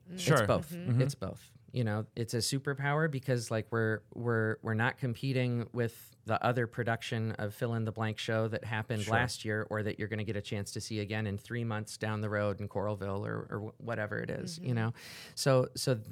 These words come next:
Speaker 2: that's the opportunity that we have. That's the superpower that we have, you know, but, but yes, the lack of familiarity can be a barrier for people.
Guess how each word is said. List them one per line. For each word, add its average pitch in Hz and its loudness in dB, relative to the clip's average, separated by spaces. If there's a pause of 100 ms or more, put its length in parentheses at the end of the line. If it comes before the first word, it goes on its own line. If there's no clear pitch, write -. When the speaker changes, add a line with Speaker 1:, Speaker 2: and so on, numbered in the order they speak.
(160)
Speaker 2:
that's 117 2
the - 0
opportunity 113 -2
that 120 -2
we 131 0
have. 120 -2
That's 101 -4
the 101 -8
superpower 113 -2
that 120 -4
we 131 -4
have, 123 0 (400)
you 135 4
know, 110 6
but, - 2 (280)
but 120 0
yes, 107 0
the 101 -2
lack 98 -4
of 107 -4
familiarity 107 0 (880)
can 120 2
be 110 -2
a 92 -4
barrier - -6
for - -10
people. - -12